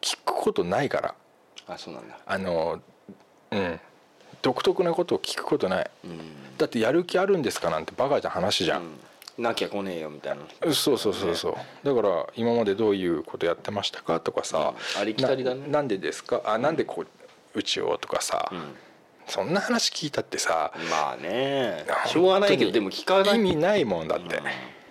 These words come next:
Speaker 1: ただ「頑張ってくれれば、あの、いいんですけど」っていうことは言うしかないんで。
Speaker 2: うん。
Speaker 1: まあまあ、たった一回やっただけですから、
Speaker 2: うん。
Speaker 1: まああれですけど。いや、まあね、
Speaker 2: うん。
Speaker 1: あれですよ。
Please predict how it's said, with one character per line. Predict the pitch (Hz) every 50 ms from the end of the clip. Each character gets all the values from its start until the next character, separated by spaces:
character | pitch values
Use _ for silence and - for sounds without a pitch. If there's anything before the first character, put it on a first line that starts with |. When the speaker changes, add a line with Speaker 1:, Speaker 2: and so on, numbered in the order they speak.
| - - - - - - - - - - - -
Speaker 1:
た | - 147
だ | 143 123
「頑 | - 113 110 113 120
張 | 131
っ | 131
て | 131 - - -
く | - - -
れ | 104 110
れ | 127 135
ば、 | 139 139 131
あ | 117
の、 | 98 - - - 92 92 90 - - -
い | - 90
い | 95
ん | 90
で | 87 82
す | - -
け | - -
ど」 | - 151 156
っ | 156
て | - - -
い | -
う |
こ | - - -
と | - -
は | - -
言 | 82 82 80
う |
し | - - -
か | - -
な | - - 90
い | 87
ん | -
で。 | 80 80
Speaker 2:
う | -
ん。 | - - - - - - - - - - - - - - - - - - _ - - - _ _ - - _ - - _ _ _ - - - - -
Speaker 1:
ま | 120 104
あ |
ま | 95 85
あ、 |
た | - 95
っ |
た | - 104
一 | 104 - -
回 | - 120 113
や |
っ | -
た | - - 120 104
だ | - - - - - - 92 92
け | - 98
で | 87 -
す | - -
か | - -
ら、 | - - - - 87 90
Speaker 2:
う |
ん。 | 85 76 73 69 65 -
Speaker 1:
ま | -
あ | -
あ | -
れ | -
で | - - -
す | - -
け | - - -
ど。 | - - - - - - - - - - - - - - - - - _ _ - - - - - - - - - - - - - - - - - - - - - - - - - -
い |
や、 | 85 87 85 - - -
ま | 82 -
あ | -
ね、 | 90 104 117 113 - - - - - - - - - - - - - 82 - - -
Speaker 2:
う |
ん。 | -
Speaker 1:
あ | -
れ | - -
で | - -
す | -
よ。 | -